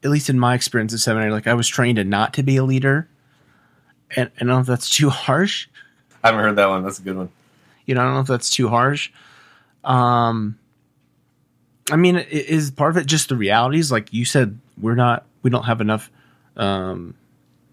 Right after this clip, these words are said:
Speaker 1: ra-, the, the ratio, the math just isn't there. I think about,
Speaker 2: Yeah.
Speaker 1: you know, I grew up independent fundamental Baptist, you know,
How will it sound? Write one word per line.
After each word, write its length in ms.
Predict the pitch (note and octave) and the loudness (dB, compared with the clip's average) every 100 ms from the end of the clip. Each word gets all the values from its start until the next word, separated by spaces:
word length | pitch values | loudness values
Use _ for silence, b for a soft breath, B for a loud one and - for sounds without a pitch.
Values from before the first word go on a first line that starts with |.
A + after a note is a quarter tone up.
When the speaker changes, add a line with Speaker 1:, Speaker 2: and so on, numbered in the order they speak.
| _ _ _ _ _ _ _ _ _ _ - _ C3+ - | _ _ _ _ _ _ _ _ _ _ -20 _ -20 -12
Speaker 1:
ra-, 320 | A#2+ A2+ B2 C3+ | -2 2 2 2
the, 160 | A#2+ A#2+ | 0 -2
the 180 | A#2 C3 | 2 2
ratio, 440 | C#3 D#3 - G2+ | 4 4 2 0
the 100 | A2 | 2
math 360 | A2 A#2 A#2+ - | 4 4 0 -2
just 220 | A2+ A2+ | -4 -2
isn't 300 | G#2 F#2 G2 | -6 -8 -4
there. 240 | G#2 G2 | -2 0
I 80 | G2+ | -2
think 240 | - C3+ | 0 0
about, 340 | G#2+ G2 G2+ - E2 | 0 2 0 0 -6
Speaker 2:
Yeah. 140 | D#2+ B B | -8 B B
Speaker 1:
you 80 | A#2+ | 2
know, 60 | |
I 40 | B2+ | 2
grew 200 | B2+ B2+ | 2 2
up 120 | - | 0
independent 500 | A2+ A2 A#2 G#2+ - _ - | -4 -2 -2 -2 -4 _ -6
fundamental 400 | A2+ G#2 F#2+ F#2+ | -2 -2 -2 0
Baptist, 720 | B2+ C3 C3 A#2+ A#2+ - - b b b b b b b b | 2 2 0 -2 -2 -6 -14 b b b b b b b b
you 100 | B2 | 2
know, 240 | G#2 F#2+ | 4 0